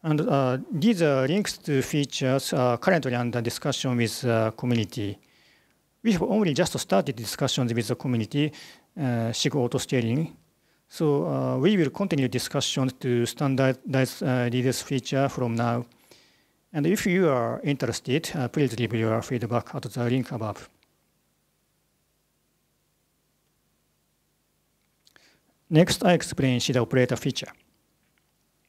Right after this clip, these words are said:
C D operator sends a request to C D manager to attach or detach G P S from resource pool, and the C D operator has custom resource. D D S can change the configuration of devices in a node through the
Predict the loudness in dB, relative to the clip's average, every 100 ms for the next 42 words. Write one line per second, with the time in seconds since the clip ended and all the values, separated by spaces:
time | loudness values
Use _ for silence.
0 | _ _ _ _ _ _ _ _ _ 0
1 | 4 6 6 4 4 4 2 2 0 0
2 | 2 0 2 0 0 -6 -6 0 2 4
3 | 2 0 0 0 0 0 -2 -2 -2 -2
4 | -4 -4 -6 0 0 0 0 0 0 0
5 | -2 -4 -2 2 2 0 -6 -20 -20 -20
6 | _ _ _ _ _ 2 4 2 2 4
7 | 6 4 2 0 -4 -4 -6 -2 0 0
8 | 2 2 0 -6 -12 _ _ _ _ _
9 | _ _ _ _ 0 2 4 4 2 2
10 | 2 2 2 2 2 0 0 -2 2 4
11 | 4 2 0 2 2 2 2 2 2 2
12 | 2 2 2 2 2 -4 -12 _ _ 0
13 | 2 4 4 2 2 0